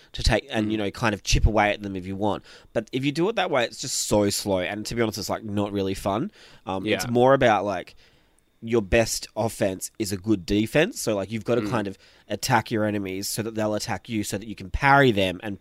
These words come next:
Speaker 1: knock them off balance, if that makes sense.
Speaker 2: Yeah.
Speaker 1: Um, that
Speaker 2: That's
Speaker 1: will
Speaker 2: the sort
Speaker 1: get
Speaker 2: of
Speaker 1: you
Speaker 2: vibe I got from the trailers as well, that it seemed very kind of much more fast and frantic than
Speaker 1: Yeah,
Speaker 2: Social
Speaker 1: that will
Speaker 2: Assault
Speaker 1: get
Speaker 2: games.
Speaker 1: you further than if you were just, like, chip away, run away, chip away, run away. Do you know what I mean? Like that, and that would
Speaker 2: Yeah.
Speaker 1: be boring as well.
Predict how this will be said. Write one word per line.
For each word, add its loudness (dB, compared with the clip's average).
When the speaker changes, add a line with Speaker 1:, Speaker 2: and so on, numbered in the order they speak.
Speaker 1:
knock -6
them -4
off -4
balance, 0
if -10
that -4
makes 0
sense. 0
Speaker 2:
Yeah. 0
Speaker 1:
Um, -8
that 2
Speaker 2:
That's 2
Speaker 1:
will -4
Speaker 2:
the 0
sort 8
Speaker 1:
get 10
Speaker 2:
of 4
Speaker 1:
you 6
Speaker 2:
vibe 6
I 4
got 2
from -4
the -2
trailers 2
as -10
well, 0
that 0
it -8
seemed -2
very -2
kind -6
of -10
much -4
more 2
fast -2
and -12
frantic -6
than -12
Speaker 1:
Yeah, 4
Speaker 2:
Social 0
Speaker 1:
that 0
will -4
Speaker 2:
Assault -4
Speaker 1:
get 4
Speaker 2:
games. -2
Speaker 1:
you -2
further 2
than -6
if -6
you 0
were -2
just, -8
like, -6
chip -6
away, 0
run -2
away, -4
chip -10
away, -2
run -4
away. -4
Do -8
you -2
know -2
what -2
I -2
mean? -2
Like -4
that, -4
and -2
that 0
would -4
Speaker 2:
Yeah. -2
Speaker 1:
be 4
boring -2
as -10
well. -6